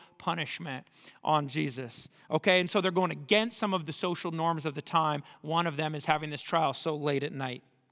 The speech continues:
But you can picture in here people filling in, packing the courts.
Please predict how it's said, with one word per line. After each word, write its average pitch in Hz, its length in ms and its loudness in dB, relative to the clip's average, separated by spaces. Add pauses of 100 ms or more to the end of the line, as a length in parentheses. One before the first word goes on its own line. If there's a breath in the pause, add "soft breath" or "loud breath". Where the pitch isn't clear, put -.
(640)
But 175 100 4
you 190 80 2
can 180 160 0
picture 226 380 4
in 180 80 2
here 175 200 6 (220 loud breath)
people 190 240 4
filling 240 480 4
in, 196 300 2
packing 226 640 4 (240 loud breath)
the 175 100 2
courts. - 480 2